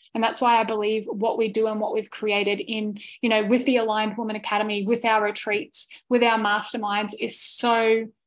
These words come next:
deeply needed and required in this world, and so deeply received, received by so many women, whether it's life or business that you're working with us on. We look at the energetics. We look at the energetics of the core,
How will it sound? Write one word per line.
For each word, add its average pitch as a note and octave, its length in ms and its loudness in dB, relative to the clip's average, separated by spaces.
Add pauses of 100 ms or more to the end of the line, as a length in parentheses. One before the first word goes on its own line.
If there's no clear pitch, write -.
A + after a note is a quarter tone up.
(200)
deeply G#3+ 360 0
needed A3+ 500 2 (100)
and A3+ 120 -2
required G#3 480 2
in A3 140 0
this A#3 200 -8
world, C4 260 2
and A#3 140 -4
so A3+ 380 2 (560)
deeply A3 440 0
received, A3 800 0
received A#3+ 560 0
by A3 160 2
so A3 220 -2
many A3 220 -6
women, G3+ 280 -4
whether A3 220 2
it's - 200 -4
life B3 480 2 (320)
or A3 500 2
business D4 380 4
that - 160 -2
you're A3+ 100 0
working A3 440 0
with B3 140 -2
us B3 140 -4
on. E4 240 2 (280)
We A#3+ 120 2
look A#3+ 240 2
at C4 80 -4
the - 200 -4
energetics. G#3 640 -6
We A#3+ 120 -2
look A#3 180 -2
at C4 80 -2
the - 160 -6
energetics A3 560 -4
of G#3 120 -8
the - 100 -4
core, A#3+ 640 2